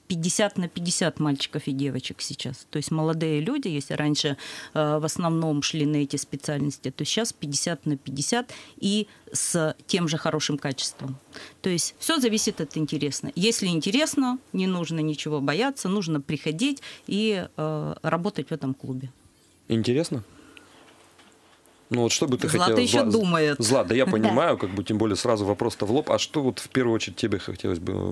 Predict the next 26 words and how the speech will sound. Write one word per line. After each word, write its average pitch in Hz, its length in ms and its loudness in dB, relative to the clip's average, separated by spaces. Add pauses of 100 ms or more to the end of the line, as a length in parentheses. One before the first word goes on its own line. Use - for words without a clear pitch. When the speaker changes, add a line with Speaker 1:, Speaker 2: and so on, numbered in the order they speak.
(140)
Speaker 2:
э, 101 60 0
из 107 120 0
того, 120 160 2
что - 160 0
рассказала 107 300 2
Светлана 104 300 0
Витальевна, 107 380 2
что - 180 -2
тебя 110 220 2
больше 92 260 -4
заинтересовало? 92 680 -2 (760)
Speaker 3:
А, 208 480 2 (1120)
книги 226 560 -2 (120)
про 202 420 0 (220)
космическую 196 920 -4 (140)
фантастику. - 720 -8
Speaker 2:
То 110 80 4
есть, 101 140 2
ну, 110 140 2
вот, 107 200 2
Speaker 3:
Да. 208 200 2
Speaker 2:
м, 95 120 -2
вместе 101 460 0
пойдём 92 320 0
в - 60 -8
клуб. - 280 -6